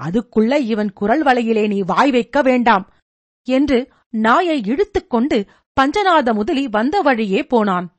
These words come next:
கால் மணி நேரம் சென்றிருக்கும். சாம்பு விழுந்த இடத்தில் இருந்து எழுந்து நிற்க முயன்றான். முடியவில்லை. அவன் முயற்சியினால் இன்னும் பல இடங்களில்தான் முள் குத்திற்றே தவிர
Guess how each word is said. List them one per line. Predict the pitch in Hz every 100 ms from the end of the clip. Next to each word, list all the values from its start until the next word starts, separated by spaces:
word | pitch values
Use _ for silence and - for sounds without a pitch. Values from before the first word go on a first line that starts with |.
| _ _ _ _ _ _ _ _ _ _
கால் | 285 392 440
மணி | 392 320
நேரம் | 254 302 381
சென்றிருக்கும். | 277 247 226 220 220 202 190 _ _ _ _ -
சாம்பு | 311 415 269 247
விழுந்த | 233 370 392 311
இடத்தில் | 262 294 294
இருந்து | 240 233 277 254 208
எழுந்து | 247 381 349
நிற்க | 220 277 - 381
முயன்றான். | 262 220 208 185 175 180 _ _ _ _ _ _
முடியவில்லை. | 226 247 247 196 190 180 170 _ _ _ _ -
அவன் | 190 226 214
முயற்சியினால் | 185 240 339 - 320 302 359 269
இன்னும் | 285 330 294
பல | - 185 285
இடங்களில்தான் | 269 294 339 320 269 240 240 330
முள் | 220 302 -
குத்திற்றே | - - 254 - 220
தவிர | 190 190 320 262 180